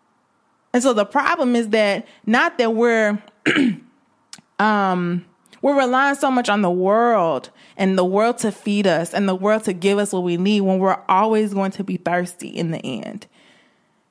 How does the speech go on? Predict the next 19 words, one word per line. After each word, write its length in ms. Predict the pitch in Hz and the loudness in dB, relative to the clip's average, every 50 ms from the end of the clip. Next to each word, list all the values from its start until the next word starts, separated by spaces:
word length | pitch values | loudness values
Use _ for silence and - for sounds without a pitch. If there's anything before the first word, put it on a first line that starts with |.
| _ - | _ -2
And 100 | 214 214 | -2 0
so 400 | - 262 226 214 196 190 160 - - | 2 2 2 2 2 0 -2 -4 -2
when 240 | - 226 226 214 208 | 0 2 2 2 2
God 320 | 220 220 240 285 311 311 | 2 2 2 2 2 0
is 120 | 277 254 | 0 -2
saying, 720 | - - - 247 247 254 254 233 202 185 185 185 190 185 - - - - 190 - _ _ _ _ _ _ _ _ - - _ _ _ _ _ _ _ _ _ _ _ - | -2 -2 -2 0 0 2 2 0 0 0 0 0 -2 -4 -6 -10 -16 -20 -20 -20 _ _ _ _ _ _ _ _ -20 -20 _ _ _ _ _ _ _ _ _ _ _ -2
"Your 160 | 214 233 220 | 0 0 2
work 340 | 196 190 214 226 247 247 262 | 2 2 2 0 0 0 -2
is 140 | 233 214 | -2 0
your 120 | 202 202 180 | 0 0 0
worship," 680 | 175 196 208 233 247 240 - - 165 151 135 - - - - _ _ _ _ _ _ _ _ _ _ _ _ _ _ - | 2 2 2 0 0 -2 -2 -2 -2 -2 -4 -6 -10 -18 -20 _ _ _ _ _ _ _ _ _ _ _ _ _ _ -4
whatever 560 | 202 208 233 233 - - 277 330 330 349 349 | 0 0 0 0 2 0 2 2 2 2 0
that 240 | 294 311 294 226 247 | 2 2 2 0 -2
sits 360 | - - - 285 285 285 - | -4 -4 -4 -4 -2 -2 -2
in 160 | 214 220 220 | 0 0 2
your 180 | 220 214 208 202 | 2 2 0 0
spirit, 720 | - - - - 226 233 254 277 294 277 - 214 214 175 | -2 -6 -6 -4 -2 0 0 0 0 -2 -4 -6 -6 -2
do 200 | - 247 254 247 | -2 0 0 2
that. 380 | 208 196 180 160 107 - - | 2 0 0 0 -2 -6 -10